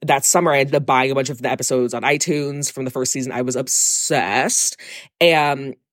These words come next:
because it was, like, the beginning of the streaming age, it took me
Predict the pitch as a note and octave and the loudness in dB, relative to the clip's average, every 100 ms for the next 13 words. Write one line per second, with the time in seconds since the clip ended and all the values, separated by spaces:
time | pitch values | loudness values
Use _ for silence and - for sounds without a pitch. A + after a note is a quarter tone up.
0 | D3 D#3+ F3 E3 E3 D#3+ D#3 C#3+ B2+ C3 | -4 2 4 4 2 2 4 2 2 -2
1 | D#3 C#3 D#3 D3 D3+ - C3+ C3 D#3+ G3 | 2 2 2 0 0 -2 -2 -6 0 0
2 | A3+ E3+ - C#3+ C#3+ C#3 | 0 -2 -2 -4 -6 -6